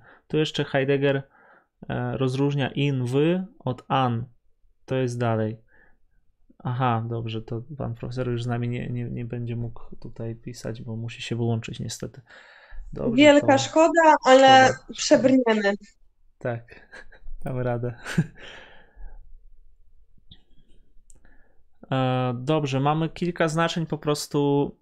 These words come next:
Speaker 1: mm, tego znaczenia, że bycie wy, wy, o,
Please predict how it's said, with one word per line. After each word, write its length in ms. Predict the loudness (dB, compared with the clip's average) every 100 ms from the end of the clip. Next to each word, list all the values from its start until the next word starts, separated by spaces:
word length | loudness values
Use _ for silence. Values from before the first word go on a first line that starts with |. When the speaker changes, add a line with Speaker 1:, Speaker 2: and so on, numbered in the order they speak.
| _ _
Speaker 1:
mm, 580 | -4 -2 -2 -2 -2 -6 -14 _ _ _ _ _
tego 220 | -4 -2
znaczenia, 840 | 0 0 0 -2 -2 0 0 0 -2
że 260 | -4 -4
bycie 340 | -2 -2 0 -2
wy, 420 | 0 2 2 2
wy, 540 | 0 2 2 2 -2 -10 -20
o, 380 | -18 -16 -14 -16